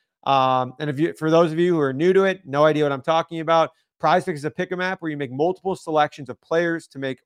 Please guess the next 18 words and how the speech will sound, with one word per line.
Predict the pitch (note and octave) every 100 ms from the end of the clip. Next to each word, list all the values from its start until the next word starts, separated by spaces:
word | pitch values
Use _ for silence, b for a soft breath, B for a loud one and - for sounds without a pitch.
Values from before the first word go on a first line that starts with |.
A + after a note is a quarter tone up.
| _
one | B2+ C3+ C#3+ C#3+
combined | B2+ B2+ A#2+ A2+
play. | D#3+ E3 - _
So, | - B2+
for | B2
example, | C#3 E3 E3+ E3+
in | C3+
the | C3
wild | C#3+ D3 -
card | D3
round, | C#3 C#3
John | C3+ C3+ B2+
Paulson | D3+ D3 D3+
and | C3+
I | C3
put | B2+ A2+
Jayden | C#3+ C#3 C3
Reed | C#3+ D3